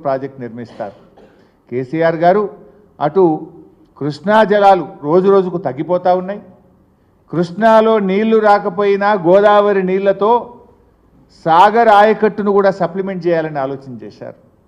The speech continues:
ఖమ్మం జిల్లాలోని ప్రతి మండలానికి, ప్రతి గ్రామానికి, ప్రతి ఎకరానికి సాగునీరు అందించే విధంగా సీతారామ ప్రాజెక్టును రూపకల్పన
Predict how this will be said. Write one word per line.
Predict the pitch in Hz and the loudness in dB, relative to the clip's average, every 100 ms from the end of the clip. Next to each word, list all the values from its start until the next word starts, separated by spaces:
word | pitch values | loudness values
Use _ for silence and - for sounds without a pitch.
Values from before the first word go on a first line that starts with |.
| _ _ _ _ _ _ _ _ _ - | _ _ _ _ _ _ _ _ _ -2
ఖమ్మం | 170 202 233 226 | 0 2 0 2
జిల్లాలోని | 220 214 208 208 214 208 196 170 - - | -2 2 2 2 0 -4 -8 -12 -20 -2
ప్రతి | 180 190 196 175 | 0 2 0 0
మండలానికి, | 165 190 220 214 202 196 196 185 | 0 2 4 4 2 -4 -2 -2
ప్రతి | 175 175 175 151 | -2 0 0 2
గ్రామానికి, | 175 214 220 202 202 196 185 180 | 2 2 0 -2 -6 -6 -8 -4
ప్రతి | 170 175 156 - | -6 -4 -4 -2
ఎకరానికి | 196 208 233 233 226 | 2 4 2 -2 -6
సాగునీరు | 202 190 190 190 180 | -2 -2 -2 -6 -6
అందించే | 170 170 175 165 | -8 -10 -10 -8
విధంగా | 165 165 170 147 - - _ _ - | -10 -4 -2 -2 -4 -20 _ _ -8
సీతారామ | 147 156 160 151 147 139 | -6 0 0 0 -2 -4
ప్రాజెక్టును | 139 135 135 135 120 | -6 -8 -12 -14 -14
రూపకల్పన | 120 123 123 120 | -12 -12 -12 -14